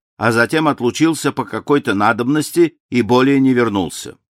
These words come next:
Лишённый возможности передвигаться или позвать на помощь,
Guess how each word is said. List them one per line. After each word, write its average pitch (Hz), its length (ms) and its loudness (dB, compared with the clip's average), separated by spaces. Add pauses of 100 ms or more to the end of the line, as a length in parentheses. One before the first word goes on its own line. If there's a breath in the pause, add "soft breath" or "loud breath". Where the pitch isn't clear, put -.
(400)
Лишённый 151 580 2
возможности 147 800 0
передвигаться 135 840 0
или 127 160 2
позвать 117 480 -2
на 101 140 -4
помощь, 107 540 -4